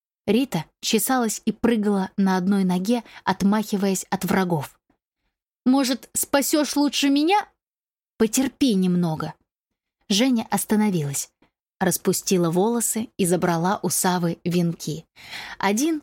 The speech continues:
надела на голову, а два других перекинула на руки. Она решила, что если у неё будет больше венков, то обряд получится эффективнее. «И что теперь?» Рита прикусила губу,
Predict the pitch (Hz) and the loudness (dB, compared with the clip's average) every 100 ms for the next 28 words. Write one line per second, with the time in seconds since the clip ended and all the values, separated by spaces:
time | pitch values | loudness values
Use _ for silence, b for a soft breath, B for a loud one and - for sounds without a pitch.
0 | _ 202 190 185 175 165 156 151 202 247 | _ 0 2 2 2 0 0 0 0 0
1 | 233 240 B B - 185 170 175 170 170 | -2 -6 B B -4 -2 0 0 0 -2
2 | 165 226 262 - _ _ - 175 156 - | 0 0 -2 -10 _ _ -2 0 -2 0
3 | 233 214 202 202 _ 190 180 160 156 151 | 2 2 0 -6 _ 0 0 0 -2 -6
4 | - - _ _ B B B - 285 339 | -12 -14 _ _ B B B -2 2 2
5 | 277 - 294 262 - 214 196 214 - - | 0 0 0 0 0 0 2 0 0 0
6 | 190 202 190 220 175 185 175 170 190 185 | 2 2 2 0 0 -2 -2 -2 0 0
7 | - 170 170 165 254 262 - b b _ | -2 -2 -2 0 -2 -2 -6 b b _
8 | 185 170 175 214 262 - 233 233 226 214 | 0 2 2 0 -2 0 0 0 -4 -6
9 | - 220 _ - 185 190 - - 185 160 | -6 -6 _ -4 -2 -2 -4 -2 -2 -2
10 | 151 156 - _ _ _ _ _ _ _ | -6 -8 -14 _ _ _ _ _ _ _
11 | _ - 214 - 269 285 - - 190 220 | _ 0 0 2 2 2 0 2 2 2
12 | - _ _ _ _ 226 262 240 190 185 | -6 _ _ _ _ 0 0 0 -2 0
13 | 185 - 190 175 180 180 247 | -2 0 0 2 0 0 -2